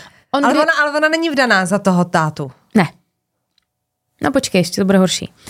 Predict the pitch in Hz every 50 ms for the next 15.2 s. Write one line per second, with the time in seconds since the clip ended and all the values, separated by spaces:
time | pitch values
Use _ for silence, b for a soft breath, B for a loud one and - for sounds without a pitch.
0 | B B B B B B - 220 220 214 208 202 196 190 185 185 180 185 180 -
1 | _ _ _ _ _ _ _ - - 247 262 247 - 233 254 233 233 226 214 -
2 | 208 196 180 - 180 185 185 196 190 190 180 185 175 - 185 175 175 170 175 -
3 | 170 156 151 156 147 147 139 139 139 139 - _ _ _ _ _ _ _ _ _
4 | _ _ _ - 220 - 226 202 - - 214 202 - 202 190 185 202 - 214 208
5 | 208 - - 175 165 - - 170 156 156 160 165 - - 226 226 240 240 240 269
6 | 285 285 285 285 - - - - 269 254 240 240 240 240 240 240 233 220 233 240
7 | 247 247 247 - 269 269 202 190 240 226 226 233 220 208 208 208 214 208 196 165
8 | 156 120 - - 214 214 247 247 254 247 247 269 262 269 269 - 220 196 214 214
9 | 214 202 208 208 175 - - - 202 185 196 175 165 175 160 - 175 - 170 -
10 | 196 190 180 180 185 185 170 180 180 180 190 180 151 143 135 160 170 - 220 196
11 | 208 208 196 190 185 180 175 175 - - 233 208 208 208 - 233 233 233 220 226
12 | - 202 190 185 - 196 185 - 214 208 190 190 190 190 180 196 190 - - -
13 | 202 - 190 - 202 196 190 196 190 185 185 185 - - 185 160 175 175 175 -
14 | 190 180 180 170 160 143 - - 170 175 175 165 - 175 180 175 - - 175 160
15 | 165 160 -